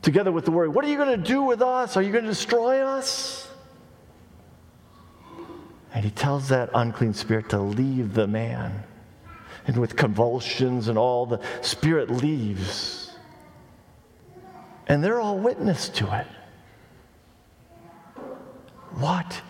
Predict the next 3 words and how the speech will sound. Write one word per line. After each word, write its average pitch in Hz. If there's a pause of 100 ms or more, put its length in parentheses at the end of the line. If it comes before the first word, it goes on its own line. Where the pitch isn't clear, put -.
(720)
is 143
this? - (2250)
Friends, 95